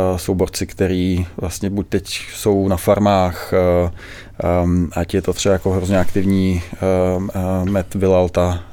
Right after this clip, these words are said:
eh, právě z, eh, Ontario Reign, který vlastně to používá i na ledě,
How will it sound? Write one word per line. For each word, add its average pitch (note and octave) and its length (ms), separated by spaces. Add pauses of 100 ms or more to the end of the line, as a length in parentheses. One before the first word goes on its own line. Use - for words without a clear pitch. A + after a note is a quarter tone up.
eh, - 20 (280)
právě F2+ 420
z, - 300
eh, F#2 260
Ontario F#2+ 540
Reign, F#2 340 (600)
který F#2+ 180
vlastně F#2 220
to F#2 60
používá F2+ 460
i E2+ 60
na F2 100
ledě, G#2 380